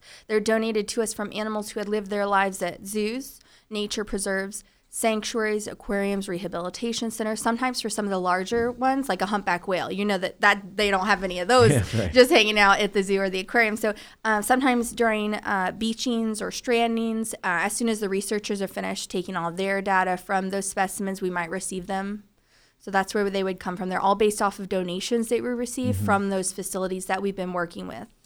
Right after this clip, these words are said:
Speaker 2: And do you get full body parts, or do you get the skeleton? All I wanna know is, do you create the skeletons?
Speaker 1: Yes.
Speaker 2: How
Speaker 1: So
Speaker 2: do you do that?
Speaker 1: <laughs> So when an animal,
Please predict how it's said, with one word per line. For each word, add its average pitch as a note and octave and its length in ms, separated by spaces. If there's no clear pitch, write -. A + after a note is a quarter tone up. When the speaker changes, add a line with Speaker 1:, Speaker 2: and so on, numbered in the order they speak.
Speaker 2:
And B2 160
do A#2+ 100
you C#3+ 760
get C3+ 420
full C3+ 520
body B2 480
parts, F3 440
or C3 140
do G#2+ 140
you D#3 240
get C#3+ 220
the B2+ 80
skeleton? - 300
All A#2 200
I - 20
wanna C3 200
know B2 80
is, A2+ 120
do A2+ 140
you C#3+ 160
create C#3 380
the A2 80
skeletons? - 760
Speaker 1:
Yes. - 420
Speaker 2:
How A2 240
Speaker 1:
So G#3+ 120
Speaker 2:
do - 60
you A2 60
do - 140
that? F2 200
Speaker 1:
<laughs> - 120
So B3+ 260
when C4 280
an C4 120
animal, E4+ 480